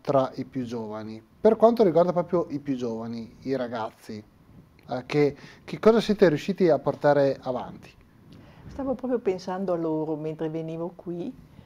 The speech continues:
Speaker 2: perché pensavo al, ai ragazzi che stanno facendo gli esami di maturità.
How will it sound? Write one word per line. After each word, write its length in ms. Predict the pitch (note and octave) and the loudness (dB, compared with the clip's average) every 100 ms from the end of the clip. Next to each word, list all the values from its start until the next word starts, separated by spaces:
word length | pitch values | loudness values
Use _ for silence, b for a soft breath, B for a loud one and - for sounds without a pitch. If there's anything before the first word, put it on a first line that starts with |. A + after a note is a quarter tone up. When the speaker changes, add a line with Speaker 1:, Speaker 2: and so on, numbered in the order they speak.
| b b | b b
Speaker 2:
perché 300 | - F#3 G3 | -10 -4 -4
pensavo 580 | A3 G#3 G3+ E3+ F3 F3+ | -2 -4 -2 -4 -2 -2
al, 220 | D#3+ D#3 | -2 -6
ai 140 | E3+ D#3+ | -6 -6
ragazzi 460 | E3 D#3 D#3 E3+ | -6 -6 -6 -6
che 100 | E3+ | -8
stanno 720 | D#3 D#3 D#3 D3+ C#3+ C3+ C3 C#3+ _ | -8 -8 -8 -8 -8 -10 -12 -16 _
facendo 480 | - D#3 D#3 D3+ D#3 | -14 -10 -8 -6 -6
gli 80 | D3+ | -6
esami 300 | C#3+ C3+ C#3+ | -8 -10 -10
di 80 | C#3 | -10
maturità. 680 | C#3 - C#3 C3+ - B2 | -12 -12 -14 -12 -14 -16